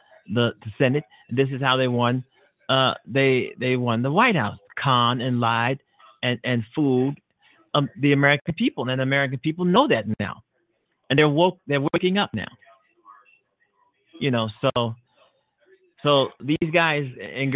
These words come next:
girls in Congress, Republicans, that are trying to blame Democrats for, for, uh, destroying, uh, America, it's not gonna wash because it's not true.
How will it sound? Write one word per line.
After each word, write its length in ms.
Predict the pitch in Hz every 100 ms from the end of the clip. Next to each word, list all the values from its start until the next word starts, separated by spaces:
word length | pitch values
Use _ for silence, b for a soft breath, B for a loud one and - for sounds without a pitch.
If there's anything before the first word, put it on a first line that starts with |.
| 156
girls 280 | 151 139 123
in 200 | 131 120
Congress, 440 | 156 151 123 117 117
Republicans, 480 | 120 151 143 120 113
that 300 | 123 104 131
are 140 | 120 -
trying 280 | 147 139 127
to 100 | 120
blame 300 | 110 139 117
Democrats 560 | 135 156 143 131 117 -
for, 300 | - 123 113 113 _ _ _ _ -
for, 280 | 135 123 117
uh, 260 | 110 110 107
destroying, 720 | 120 - - 160 147 127 117 - _
uh, 200 | 120 113 - _ - - _ -
America, 680 | 120 143 165 135 123 107 - _ _ _ _
it's 160 | 160 -
not 280 | 151 - 123
gonna 340 | 120 117 113 -
wash 480 | 113 139 117 87 90 - - - _ _ _ _ _
because 240 | 135 135 120
it's 140 | 117
not 180 | 123 117 -
true. 220 | - 90